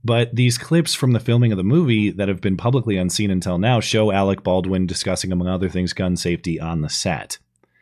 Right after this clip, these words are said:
And, uh, th-, these clips that N B C has obtained are apparently part of, uh, the prosecutor's case file. This is new evidence that these new prosecutors on the case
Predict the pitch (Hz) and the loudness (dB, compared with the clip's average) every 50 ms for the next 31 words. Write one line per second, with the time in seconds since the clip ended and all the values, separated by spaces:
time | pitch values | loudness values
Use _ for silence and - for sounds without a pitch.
0 | _ _ _ _ _ _ _ _ _ - - 101 98 98 95 92 92 90 92 90 | _ _ _ _ _ _ _ _ _ -6 -4 -2 0 0 0 0 0 0 0 0
1 | 85 92 87 87 85 85 85 85 - 104 113 123 135 127 123 117 120 117 113 - | -2 -2 -2 -2 -4 -4 -6 -6 -6 -2 0 0 0 0 0 0 0 0 0 -4
2 | - - 151 151 143 - - 120 101 - 110 110 107 107 101 - - 101 101 101 | -4 0 0 0 0 0 -2 -4 -2 0 0 0 2 0 0 0 0 0 0 0
3 | 90 80 95 90 90 87 85 - - - - 85 - - - 151 160 151 131 117 | -2 -2 -2 -2 -2 -4 -4 -8 -10 -10 -10 -10 -6 -2 0 2 4 4 4 4
4 | 110 101 90 98 95 - 127 120 117 117 107 90 - - 104 104 98 - - 95 | 2 2 0 -2 -2 0 -2 -2 -2 -4 -6 -8 -4 -4 -2 -2 -4 -6 -6 -6
5 | 92 92 92 87 87 92 87 85 82 80 85 85 - - 104 104 101 - - - | -4 -4 -4 -4 -4 -6 -6 -4 -6 -6 -8 -8 -4 -4 -2 -2 -4 -6 -6 -6
6 | 107 92 90 90 - - 87 87 85 - - 85 87 87 85 - - - - _ | -6 -4 -4 -6 -6 -6 -6 -6 -6 -6 -8 -8 -6 -6 -8 -10 -14 -20 -10 _
7 | - 107 98 101 95 101 113 117 110 98 95 92 95 92 90 - - 95 90 - | -4 -4 -4 -2 0 0 2 2 2 2 0 0 0 -2 -2 -2 -4 -6 -4 -4
8 | - 92 90 85 92 98 110 131 135 123 - 101 92 90 90 - 90 - - 90 | -4 -4 -2 0 0 2 2 4 2 2 0 -2 -4 -4 -4 -6 -6 -6 -4 -4
9 | 90 87 92 85 80 78 - - 123 120 104 90 - - | -4 -2 -2 -2 -2 -4 -4 -2 0 0 0 0 -2 -4